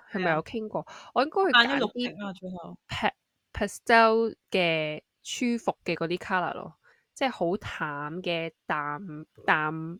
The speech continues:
Speaker 1: 淡藍色、淡灰色嗰類，或者淡綠色。
Speaker 2: 哦，我今次，誒，整自己屋企呢，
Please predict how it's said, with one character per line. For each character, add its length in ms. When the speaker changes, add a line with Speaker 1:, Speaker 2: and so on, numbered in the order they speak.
Speaker 1:
淡 260
藍 360
色、 120
淡 340
灰 460
色 100
嗰 200
類， 140
或 160
者 80
淡 340
綠 200
色。 340
Speaker 2:
哦， 220
我 80
今 800
次， 60
誒， 220
整 360
自 120
己 280
屋 160
企 260
呢， 420